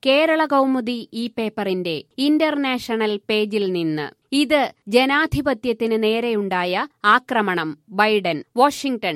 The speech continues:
ജനാധിപത്യത്തിന് നേരെയുണ്ടായ ആക്രമണമാണ് ക്യാപിറ്റോൾ മന്ദിരത്തിന് നേരെ ട്രംപ് അനുകൂലികൾ കാണിച്ച അക്രമമെന്ന് നിയുക്ത യു എസ് പ്രസിഡന്റ് ജോ ബൈഡൻ. യുദ്ധത്തിലൂടെയും കലാപത്തിലൂടെയും ഏറെ സഹിച്ചവരാണ് അമേരിക്കൻ ജനത.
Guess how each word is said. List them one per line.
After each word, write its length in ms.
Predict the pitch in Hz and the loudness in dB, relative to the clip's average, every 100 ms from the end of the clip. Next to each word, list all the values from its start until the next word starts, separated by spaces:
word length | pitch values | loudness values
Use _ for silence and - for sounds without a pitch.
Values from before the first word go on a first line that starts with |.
| - - | -8 -6
ജനാധിപത്യത്തിന് 840 | 214 262 294 320 320 294 285 269 254 | 0 0 0 0 -2 -2 -4 -4 -2
നേരെയുണ്ടായ 640 | 233 240 247 233 214 208 196 170 - | -2 -2 -2 -2 -2 -2 -2 -4 0
ആക്രമണമാണ് 760 | 208 226 247 233 214 180 170 269 | -2 0 -4 -2 -2 -2 -4 -4
ക്യാപിറ്റോൾ 520 | 254 247 247 254 240 | -4 -4 -4 -4 -2
മന്ദിരത്തിന് 540 | 226 214 208 208 202 | -2 -4 -4 -4 -4
നേരെ 320 | 190 180 170 156 _ | -4 -4 -6 -8 _
ട്രംപ് 360 | 269 269 277 277 - | 0 0 2 -2 -2
അനുകൂലികൾ 640 | 220 233 226 220 208 208 | -2 -2 -2 -2 -2 -4
കാണിച്ച 380 | 190 196 190 - 165 - | -2 -2 -2 -2 -2 0
അക്രമമെന്ന് 720 | 202 - 254 233 202 175 185 320 | -4 -2 -4 -2 -2 -2 -4 -2
നിയുക്ത 440 | 254 294 311 _ 262 220 - 226 | 0 0 0 _ 0 0 -2 -4
യു 120 | 269 | -2
എസ് 220 | 294 - | -2 -2
പ്രസിഡന്റ് 500 | 233 214 208 196 165 - | -8 -6 -6 -6 -6 -12
ജോ 200 | 202 240 254 | -2 0 2
ബൈഡൻ. 440 | 208 190 170 165 156 - | 0 0 -2 -4 -6 -4
യുദ്ധത്തിലൂടെയും 800 | 262 262 285 277 262 233 233 220 | -4 -2 -4 -2 -2 -2 -2 -2
കലാപത്തിലൂടെയും 960 | 220 226 254 247 240 233 214 202 190 165 - | -2 0 0 -2 -4 -2 -2 -2 -4 -6 -6
ഏറെ 340 | 214 247 240 214 | -4 -4 -4 -4
സഹിച്ചവരാണ് 800 | 208 233 220 240 208 170 175 285 214 | -6 -6 -6 -4 -4 -4 -4 -6 -4
അമേരിക്കൻ 480 | 240 262 247 233 208 | -2 -2 -4 -6 -4
ജനത. 320 | 180 180 165 | -4 -4 -2